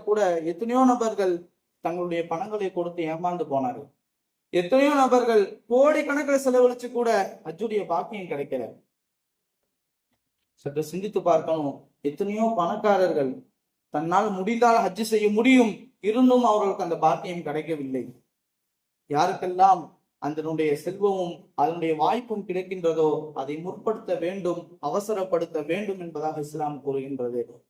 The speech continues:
அல்-, அருமையானவர்களே, நாம் ஹஜ்ஜுடைய பாக்கியம் கிடைத்தது என்று சொன்னால், அதனுடைய காரியங்கள் நமக்கு ஏற்பட்டது என்று சொன்னால்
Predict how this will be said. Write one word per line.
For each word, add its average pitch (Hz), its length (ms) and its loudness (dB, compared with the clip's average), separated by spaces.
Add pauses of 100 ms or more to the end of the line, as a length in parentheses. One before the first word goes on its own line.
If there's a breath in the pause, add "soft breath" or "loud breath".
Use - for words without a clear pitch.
அல்-, 143 200 -6
அருமையானவர்களே, 156 720 -2 (380)
நாம் 151 180 2 (120)
ஹஜ்ஜுடைய 180 480 -2
பாக்கியம் 156 400 -4
கிடைத்தது 175 400 -6
என்று 151 200 -4
சொன்னால், 151 360 0 (260)
அதனுடைய 175 320 -2 (160)
காரியங்கள் 220 500 2
நமக்கு 185 300 -2 (400)
ஏற்பட்டது 220 460 -2
என்று 165 200 -8
சொன்னால் 165 400 2